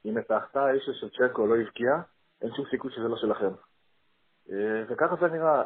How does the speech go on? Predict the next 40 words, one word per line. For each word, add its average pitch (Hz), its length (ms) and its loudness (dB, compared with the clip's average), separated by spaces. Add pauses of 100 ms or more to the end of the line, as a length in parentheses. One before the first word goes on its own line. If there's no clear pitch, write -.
לי 113 400 2
זה 165 60 2
היה 160 100 4
נראה 160 200 0
כאילו, 135 800 0
אה, 98 160 -2 (100)
בדיוק 117 220 -8
כמו 139 160 0
פנדלים, 123 300 0
כבר - 180 -6
הגעת 123 300 2
לפה, 139 540 2
הם 107 100 -8
כבר 104 160 -2
יותר, 107 300 0
קודם 175 160 0
כל, 180 220 6 (120)
הכל, 139 220 4
הלחץ 131 340 2
היה 117 100 2
על 104 100 2
מילאן. 95 260 0 (560)
הם 110 160 0
היו 123 140 6
יותר 117 300 4
טובים, 104 360 0 (340)
הם 104 120 -4
הקבוצה 110 320 -2
יותר 107 200 2
טובה, 101 320 -2 (140)
הם 117 100 0
הובילו 110 260 -4
שלוש 107 320 -2
אפס, 98 300 -8 (140)
הם 107 120 -6 (180)
החטיאו 113 640 2
החמצות 113 520 -6
באמת 110 260 -4 (720)
מסמרות 110 580 2
שיער, 113 260 10